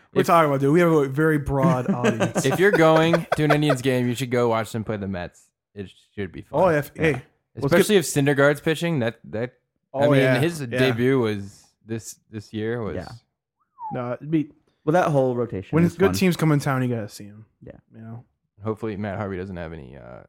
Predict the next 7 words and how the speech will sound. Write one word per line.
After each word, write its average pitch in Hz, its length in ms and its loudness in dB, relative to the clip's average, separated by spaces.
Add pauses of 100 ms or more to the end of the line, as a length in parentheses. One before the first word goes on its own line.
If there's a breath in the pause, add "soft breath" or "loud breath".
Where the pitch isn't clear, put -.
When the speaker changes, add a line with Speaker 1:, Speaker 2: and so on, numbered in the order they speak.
(240)
Speaker 2:
um, 67 360 -16
kidney 76 180 -20
stones 57 340 -20
or 55 40 -20
anything. 62 260 -20 (1040)
Speaker 1:
Nah, 113 220 -20
man. 110 200 -20